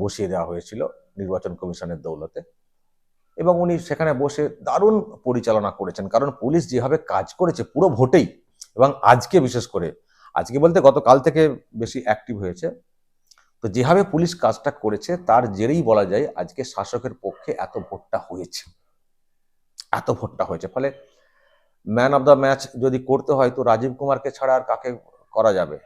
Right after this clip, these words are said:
আর পুরো ডিপার্টমেন্টকে করতে হলে তাহলে পুলিশকে করতে হবে, রাজ্য পুলিশকে man of the, man of the ম্যাচের ট্রফিটা দিতে হবে, আর ব্যক্তি হিসেবে দিলে রাজীব কুমারকে দিতে হবে। আর যদি ওই ট্রফিটা তুলে দেওয়ার কোনো ব্যাপার থাকে, তো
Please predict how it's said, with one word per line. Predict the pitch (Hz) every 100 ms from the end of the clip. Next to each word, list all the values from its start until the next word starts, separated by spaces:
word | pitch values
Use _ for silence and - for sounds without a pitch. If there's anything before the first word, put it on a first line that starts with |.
| - - _ - - - 98
আর | 104 104 - - - -
পুরো | 143 135 120
ডিপার্টমেন্টকে | 143 151 160 151 165
করতে | 160 160 170
হলে | 202 196
তাহলে | 165 160 -
পুলিশকে | 208 185 110
করতে | 85 78
হবে, | 95 104
রাজ্য | 113 170 -
পুলিশকে | 156 175 - 196 127
man | 120
of | 123
the, | 131 -
man | 113 127
of | 117
the | 120
ম্যাচের | 107 - 139
ট্রফিটা | - 101 107 98
দিতে | 90 107
হবে, | 127 185 -
আর | 92 80
ব্যক্তি | 127 127 190 151
হিসেবে | 175 165 151
দিলে | 185 214 - _ _ _ _ -
রাজীব | 98 98 104 -
কুমারকে | 104 87 92 82
দিতে | -
হবে। | 71 73 - _ - - - 139
আর | 151 135
যদি | 151 175
ওই | 175 175
ট্রফিটা | 135 165 175 185 - _ 123
তুলে | 139 151 160
দেওয়ার | 165 151
কোনো | 156 165
ব্যাপার | 117 156 -
থাকে, | 101 - 165 _ _ - -
তো | -